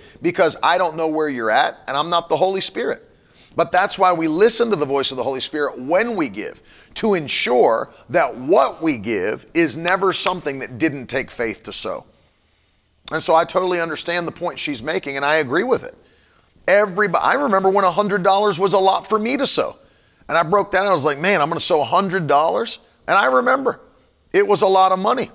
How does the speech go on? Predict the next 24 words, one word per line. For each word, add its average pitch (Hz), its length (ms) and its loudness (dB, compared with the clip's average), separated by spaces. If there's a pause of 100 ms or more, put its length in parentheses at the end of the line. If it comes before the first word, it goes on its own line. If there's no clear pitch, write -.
(500)
for - 140 -4
me 180 140 0
to 147 40 -4
sow 156 220 2
at 139 80 -2
that 135 160 2
point. 131 260 -8
I 151 120 2
remember 202 280 0
when 196 120 2
my 185 100 4
wife 185 240 2
and 185 80 -2
I 185 60 0
first 202 320 -2
gave 202 160 2
a 208 60 0
thousand 220 440 0
dollars. 87 380 -2
It 214 200 4
was 202 220 0
huge 247 680 -4
to 120 140 -2
us, 101 300 -4